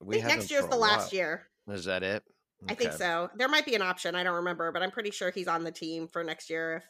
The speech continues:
Speaker 2: if he can pitch and if he's good to go. Um, a guy who is close to throwing again is Wade Miley, who will not be a Cub at the end of the season. But honestly,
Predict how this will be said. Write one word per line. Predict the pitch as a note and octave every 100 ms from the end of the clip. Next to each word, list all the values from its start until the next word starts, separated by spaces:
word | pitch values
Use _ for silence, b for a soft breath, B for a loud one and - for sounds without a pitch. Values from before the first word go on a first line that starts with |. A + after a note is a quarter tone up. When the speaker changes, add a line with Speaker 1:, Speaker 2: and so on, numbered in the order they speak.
| _
Speaker 2:
if | -
he | E3
can | E3+ D#3+
pitch | - E3+
and | D#3+
if | D#3+
he's | D#3+ E3
good | E3 E3 F#3 _ -
to |
go. | E3 E3 D3+ F3+ b b b b
Um, | - G3+ G3 - -
a | B3
guy | D4+ E4
who | D4 C4
is | D4 - -
close | C#4+ C4 B3+
to | B3
throwing | C4 B3 B3 B3 A#3+
again | A#3+ A#3+ A#3+
is | A3
Wade | A3+ A#3
Miley, | A3 A3+ A3+ G#3+ G#3 G3
who | A3
will | G3 F#3+
not | G3 G3
be | G3
a | F#3+
Cub | G3 F#3
at |
the | F#3+
end | F#3+ F#3
of |
the | F#3+
season. | F#3 G3 G3
But | G3
honestly, | A#3 C4 - G#3+ G3+ F#3+